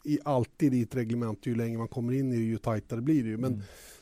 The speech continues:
Speaker 1: de har ju verkligen, och jag vet inte vad de har för målsättning internt. Ska de ta tre V M-titlar och vad händer sen?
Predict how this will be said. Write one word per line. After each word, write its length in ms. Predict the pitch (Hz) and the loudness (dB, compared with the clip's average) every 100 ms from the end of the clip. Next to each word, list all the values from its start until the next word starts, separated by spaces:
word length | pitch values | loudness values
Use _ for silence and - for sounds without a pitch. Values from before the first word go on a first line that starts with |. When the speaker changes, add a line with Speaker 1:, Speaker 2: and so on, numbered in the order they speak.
| - | -6
Speaker 1:
de 140 | 135 | 0
har 60 | 147 | 4
ju 60 | 156 | 6
verkligen, 540 | 147 117 131 120 110 | 6 4 2 2 0
och 100 | 147 | 0
jag 120 | 139 | 2
vet 180 | 160 175 | 4 2
inte 320 | 151 - 110 | 0 0 -2
vad 320 | 117 139 147 139 | -2 -4 2 4
de 120 | 127 | 4
har 120 | 156 | 2
för 120 | - | 4
målsättning 560 | 151 120 110 120 - 117 | 2 2 0 -2 -2 -4
internt. 420 | 107 - 110 - | -4 -6 -8 -10
Ska 140 | - 131 | -4 -2
de 120 | 131 | 0
ta 160 | 151 160 | 2 2
tre 280 | - 131 | 4 4
V 180 | 117 117 | 4 0
M-titlar 440 | 104 98 117 - 117 | -2 -4 -4 -2 -2
och 100 | 120 | 0
vad 100 | 131 | 2
händer 220 | 127 123 | 2 0
sen? 340 | 160 120 85 | -2 -4 -6